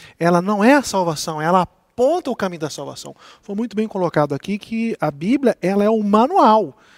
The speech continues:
né? O, ela é o meio, o fim é Cristo. O fim é Cristo. Muito obrigado, pastor Zeniel, muito obrigado, pastor Adalberico. Eu gostaria de compartilhar com os meus queridos irmãos, tanto de Boas Novas quanto da Igreja Batista do Parque,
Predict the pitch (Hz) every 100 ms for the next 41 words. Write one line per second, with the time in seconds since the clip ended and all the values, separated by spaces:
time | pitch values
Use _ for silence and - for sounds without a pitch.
0 | - - 147 226 180 151 156 170 165 160
1 | - 147 135 196 349 214 160 156 - 180
2 | 285 - 277 269 - - _ _ _ _
3 | _ - 123 233 294 - 123 - _ -
4 | - _ 240 240 185 190 196 180 156 160
5 | 147 156 143 160 190 185 175 156 151 151
6 | 165 160 - 139 - 131 135 151 170 180
7 | 180 _ - - - _ 160 156 160 165
8 | 160 151 - 151 147 135 156 147 143 -
9 | 143 135 135 139 143 - 139 135 131 143
10 | 190 196 156 - 139 139 139 135 139 131
11 | 131 - 135 - 135 131 131 131 123 139
12 | 139 - 175 -